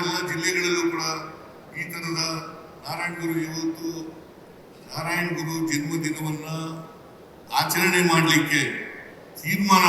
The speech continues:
ಮಾಡಿದ್ದು ನಮ್ಮ ಸರ್ಕಾರ. ಎರಡ್ ಸಾವಿರದ ಹದಿನಾರು, ಈ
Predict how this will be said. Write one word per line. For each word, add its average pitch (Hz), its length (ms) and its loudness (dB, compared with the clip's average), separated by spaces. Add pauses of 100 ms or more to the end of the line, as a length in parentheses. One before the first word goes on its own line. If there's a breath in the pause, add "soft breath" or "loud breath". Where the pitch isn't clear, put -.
ಮಾಡಿದ್ದು 160 380 6 (160)
ನಮ್ಮ 151 160 2 (160)
ಸರ್ಕಾರ. 151 420 0 (760)
ಎರಡ್ - 120 -2
ಸಾವಿರದ 151 380 2
ಹದಿನಾರು, 151 560 0 (4000)
ಈ 147 60 -12